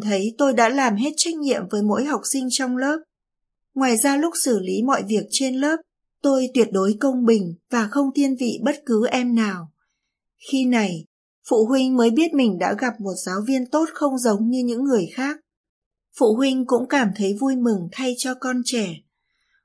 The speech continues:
Phụ huynh học sinh luôn kính trọng tôi từ tận đáy lòng.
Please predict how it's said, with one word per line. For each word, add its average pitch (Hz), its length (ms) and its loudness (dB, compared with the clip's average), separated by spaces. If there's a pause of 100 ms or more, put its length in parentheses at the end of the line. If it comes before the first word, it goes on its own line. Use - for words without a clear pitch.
Phụ 254 140 0
huynh 285 220 2
học 247 220 0
sinh 269 340 -2
luôn 262 280 0
kính 220 220 0
trọng 269 220 -2 (100)
tôi 247 340 -2
từ 202 220 0
tận 208 180 0
đáy 190 240 -6
lòng. 202 360 -2